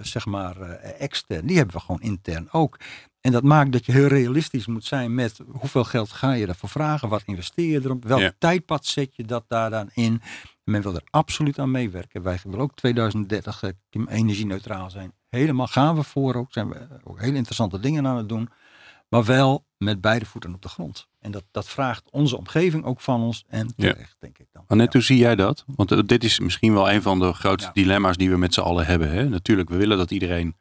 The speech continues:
Speaker 2: meegenomen wordt. Eh, we willen dat iedereen er, eh, op vooruit gaat. Maar we moeten ook snel. En, en dat is mijn gevoel in ieder geval.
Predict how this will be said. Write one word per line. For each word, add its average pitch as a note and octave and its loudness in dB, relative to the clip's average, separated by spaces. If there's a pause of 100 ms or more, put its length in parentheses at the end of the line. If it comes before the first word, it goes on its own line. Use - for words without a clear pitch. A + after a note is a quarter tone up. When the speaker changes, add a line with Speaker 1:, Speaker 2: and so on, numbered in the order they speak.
(320)
Speaker 2:
meegenomen G#2+ 2
wordt. A2 0 (640)
Eh, F2+ 0
we E2+ -2
willen F#2 2
dat E2+ 0
iedereen E2+ -2
er, D#2+ -4
eh, E2 -8 (120)
op - -10
vooruit G2 0
gaat. A#2+ -2 (380)
Maar F2 0
we F#2+ 2
moeten A#2+ 4
ook - 2
snel. F#2+ 0 (220)
En, F2+ -2 (180)
en G2 -4 (720)
dat F#2 0
is F2 2
mijn B2 4
gevoel F#2+ 4
in E2+ 2
ieder F2 2
geval. E2+ 0